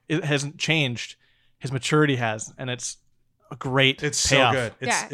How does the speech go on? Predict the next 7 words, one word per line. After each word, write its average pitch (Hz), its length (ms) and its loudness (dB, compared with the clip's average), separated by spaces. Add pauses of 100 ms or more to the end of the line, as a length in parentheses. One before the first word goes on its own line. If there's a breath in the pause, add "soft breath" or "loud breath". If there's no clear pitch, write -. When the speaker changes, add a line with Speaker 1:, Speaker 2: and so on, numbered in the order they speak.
Speaker 3:
'cause - 40 -2
Speaker 2:
is - 120 0
Speaker 3:
he's 285 180 -2
sacrificing 240 720 0
himself 196 460 -6
instead 214 560 -6
of 190 540 -8